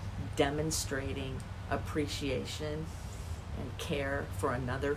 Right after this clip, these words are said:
human being that's not expecting it. And I'm not talking about a random acts of con-, uh, act of kindness to some random person, holding a door and smiling. That's nice. That's not what I'm talking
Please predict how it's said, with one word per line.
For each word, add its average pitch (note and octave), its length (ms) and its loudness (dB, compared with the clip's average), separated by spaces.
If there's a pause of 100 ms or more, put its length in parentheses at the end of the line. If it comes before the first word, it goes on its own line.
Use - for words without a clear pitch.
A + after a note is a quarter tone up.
human D3+ 260 0
being B2+ 420 0
that's - 280 -4
not C3 340 2
expecting - 540 -2
it. - 220 -4 (1120)
And B2 80 -4
I'm C#3+ 140 -2
not C#3+ 220 2
talking C#3+ 360 2
about C#3 220 0
a C3+ 60 2
random C3 420 0
acts B2+ 220 -2
of - 140 -6
con-, A#2+ 140 -2 (160)
uh, A#2 260 0 (100)
act A2+ 200 -2
of - 120 -6
kindness A#2 420 0
to - 120 -6
some A#2+ 260 -2
random A#2+ 260 0
person, A2+ 340 -2 (300)
holding C#3+ 280 6
a C#3 60 0
door B2 260 4
and B2+ 120 -2
smiling. B2 560 0
That's C#3+ 280 0
nice. C3 440 0 (180)
That's - 180 -6
not B2+ 180 2
what B2+ 100 -4
I'm C#3+ 80 -2
talking - 340 -4